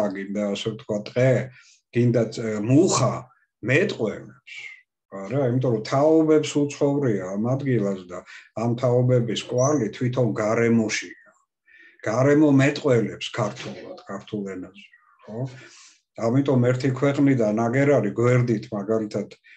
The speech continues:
ე, საზღვარს რო გადაცდები, არა, გინდა სომხეთის ხე, გინდა აზერბაიჯანის ხე, არა,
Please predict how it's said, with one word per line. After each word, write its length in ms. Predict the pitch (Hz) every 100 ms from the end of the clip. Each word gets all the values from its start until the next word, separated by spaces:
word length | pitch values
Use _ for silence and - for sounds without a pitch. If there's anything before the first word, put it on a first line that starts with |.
| _ _ _ -
ე, 80 | 98 95 95 - 104 98
საზღვარს 600 | - 131 123 120 120 113
რო 140 | 113 110
გადაცდები, 840 | 117 113 123 120 - 117 104 92
არა, 240 | 90 95 110
გინდა 340 | 107 113 113
სომხეთის 640 | - 113 110 120 113 110 -
ხე, 160 | 110
გინდა 340 | 98 98 98 104
აზერბაიჯანის 840 | 101 110 104 110 104 110 113 104
ხე, 200 | - 98
არა, 300 | 90 92 107